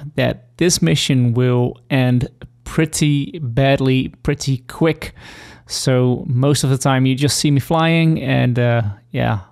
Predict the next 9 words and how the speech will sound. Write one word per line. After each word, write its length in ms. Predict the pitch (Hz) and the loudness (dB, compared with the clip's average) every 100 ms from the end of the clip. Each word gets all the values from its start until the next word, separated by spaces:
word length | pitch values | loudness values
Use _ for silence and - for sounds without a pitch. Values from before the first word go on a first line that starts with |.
| _ _ _ _ _ _ _ _ | _ _ _ _ _ _ _ _
just 220 | - 131 139 | -2 0 0
don't 140 | 123 | 0
want 180 | 127 120 | 0 0
to 80 | 127 | -2
get 240 | 127 - | -4 -2
your 100 | 123 | -2
hopes 220 | 127 - | -2 -2
up. 160 | - - - | -4 -8 -12
<laughs> 140 | - | -6